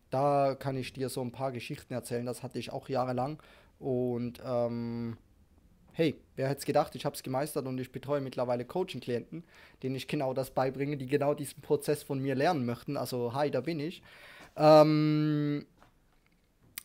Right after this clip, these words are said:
die Angst vor Ablehnung ist eigentlich dieses, wie kann man das, was kann, was kann ich da für ein Beispiel machen? Und zwar, es heißt, andere Menschen lehnen mich ab.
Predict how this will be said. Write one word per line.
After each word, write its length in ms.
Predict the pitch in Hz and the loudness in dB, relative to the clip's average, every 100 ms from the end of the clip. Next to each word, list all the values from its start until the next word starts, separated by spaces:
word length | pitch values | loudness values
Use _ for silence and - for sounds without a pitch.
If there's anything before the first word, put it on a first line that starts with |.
| _ - | _ -2
die 120 | 160 | 0
Angst 280 | 190 247 - | 2 0 2
vor 180 | 165 180 | 2 4
Ablehnung 400 | 208 175 180 180 | 2 0 0 -4
ist 240 | 156 - | -8 -4
eigentlich 320 | 170 175 170 | -4 -2 -4
dieses, 480 | - 160 156 147 - _ _ _ _ _ - - _ _ _ _ - - - - _ _ _ - - - - - - - - | -6 -4 -4 -4 -10 _ _ _ _ _ -20 -20 _ _ _ _ -20 -20 -20 -20 _ _ _ -20 -20 -20 -20 -20 -20 -20 -14
wie 160 | 143 | -12
kann 200 | 131 165 | -8 -6
man 160 | 170 156 | -4 -2
das, 260 | 143 - - | -2 -4 -8
was 200 | 135 - | -8 -6
kann, 360 | 160 147 139 | -8 -6 -6
was 240 | 139 135 - | -8 -8 -8
kann 160 | 151 | -8
ich 100 | 143 | -4
da 100 | 147 | -6
für 160 | 135 139 | -6 -6
ein 80 | 120 | -2
Beispiel 320 | 135 - 123 | -4 -4 -6
machen? 220 | 113 113 | -6 -6
Und 120 | 117 | -10
zwar, 480 | - 135 147 160 - - | -4 4 6 6 0 -14
es 160 | 143 - | -14 0
heißt, 440 | 151 160 - - - _ _ _ _ _ _ _ _ _ _ _ _ _ _ | 2 2 -4 -14 -20 _ _ _ _ _ _ _ _ _ _ _ _ _ _
andere 360 | - 170 196 175 | -2 2 4 4
Menschen 420 | 160 165 - 165 | 2 0 -2 -6
lehnen 540 | 143 131 160 156 151 143 | -4 0 0 0 -2 -4
mich 300 | 139 131 - | -6 -8 -8
ab. 240 | 127 - | -8 -8